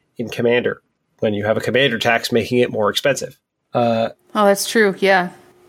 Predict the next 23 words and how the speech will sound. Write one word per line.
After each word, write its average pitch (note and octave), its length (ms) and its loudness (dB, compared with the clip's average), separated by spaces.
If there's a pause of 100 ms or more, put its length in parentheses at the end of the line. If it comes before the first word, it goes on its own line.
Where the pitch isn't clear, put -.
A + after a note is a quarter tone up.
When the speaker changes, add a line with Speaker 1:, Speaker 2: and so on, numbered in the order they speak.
Speaker 2:
You F#3+ 100 -2
can F#3+ 140 -2
keep F#3 240 -4
reducing F#3 360 0
Speaker 1:
yeah, F3+ 100 4
Speaker 2:
it A#2 80 2
Speaker 1:
you B2+ 120 4
could B2+ 160 -4
just - 240 -2
Speaker 2:
and G3 80 -2
sack F#3+ 260 0
more F#3+ 140 2
Speaker 1:
sacrifice C#3 380 4
Speaker 2:
stuff. B2 100 0
Speaker 1:
a - 40 2
bunch A#2 100 0
of A2+ 60 -2
zombies A#2+ 420 0
and A#2+ 80 -4
get A#2+ 100 -2
rid C3 100 0
of B2 60 -6
it. - 160 -6